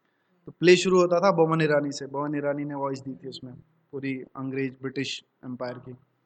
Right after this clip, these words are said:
तो इंटरवल में मैं आके और वो बोलता हूँ, तो बड़ा मज़ा आया उस प्ले में, काफ़ी सारे लोग मिले। तो ये हुआ कि मुंबई ने, मुंबई का ये है कि आपको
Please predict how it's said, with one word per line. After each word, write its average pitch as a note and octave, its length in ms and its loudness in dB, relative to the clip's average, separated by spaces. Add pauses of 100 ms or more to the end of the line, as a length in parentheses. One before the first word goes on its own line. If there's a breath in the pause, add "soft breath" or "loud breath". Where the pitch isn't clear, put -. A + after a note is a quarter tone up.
(480)
तो C#3+ 200 -4
इंटरवल D3 400 0
में D3 120 -8
मैं C#3+ 100 -6
आके C#3 300 -6
और F3 160 -2
वो D3+ 80 -4
बोलता C3+ 320 -12
हूँ, G#3+ 160 -20
तो - 280 -20
बड़ा F#3 260 8
मज़ा D#3+ 220 2
आया C#3 160 -2
उस C3+ 120 -10
प्ले C3+ 200 -14
में, D3 140 -14 (340)
काफ़ी C#3 220 -6
सारे C#3+ 260 -12
लोग C3+ 200 -14
मिले। C3+ 200 -20 (840)
तो F#3+ 80 -4
ये A3+ 200 4
हुआ A3+ 180 10
कि A#3+ 140 -6
मुंबई G3+ 520 0
ने, A3 480 -2
मुंबई F3 400 0
का A3+ 100 -2
ये A3 120 2
है A3+ 100 2
कि A3+ 140 -8
आपको G#3+ 500 4